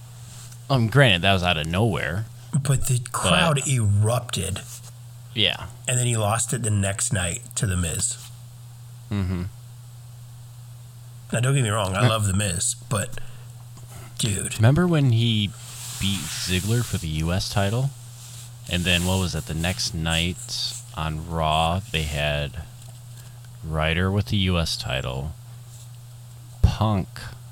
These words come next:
Speaker 1: with the W W E title, and Daniel Bryan with the World Heavyweight Championship.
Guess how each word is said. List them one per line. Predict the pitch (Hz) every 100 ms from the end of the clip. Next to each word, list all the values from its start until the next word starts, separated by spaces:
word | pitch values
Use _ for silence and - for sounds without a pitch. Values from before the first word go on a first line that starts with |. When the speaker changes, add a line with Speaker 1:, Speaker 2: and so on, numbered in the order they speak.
| - -
Speaker 1:
with | 87
the | 92
W | 85 90 90
W | 80 80 78
E | 113 123
title, | - 69 65 69 69
and | 76 78 80
Daniel | 85 85 87 82
Bryan | 78 71 78 80 87 - - - - - - -
with | 92
the | 80
World | 76 85 87 80
Heavyweight | 78 85 85 87
Championship. | - 87 82 95 - 110